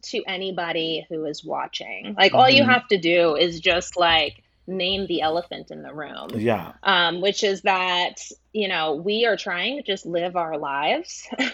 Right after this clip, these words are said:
Speaker 1: <laughs>
Speaker 2: Yeah.
Speaker 1: and, uh, just,
Speaker 2: Truly.
Speaker 1: like, go about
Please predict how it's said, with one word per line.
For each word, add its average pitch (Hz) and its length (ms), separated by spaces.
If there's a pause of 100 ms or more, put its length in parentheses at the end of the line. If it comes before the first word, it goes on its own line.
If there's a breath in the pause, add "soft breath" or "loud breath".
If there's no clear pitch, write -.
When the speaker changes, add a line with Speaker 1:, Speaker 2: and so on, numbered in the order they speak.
Speaker 1:
<laughs> - 320
Speaker 2:
Yeah. 165 320
Speaker 1:
and, 247 720
uh, 233 260
just, 214 120
Speaker 2:
Truly. 151 320
Speaker 1:
like, 214 320
go 214 220
about 214 560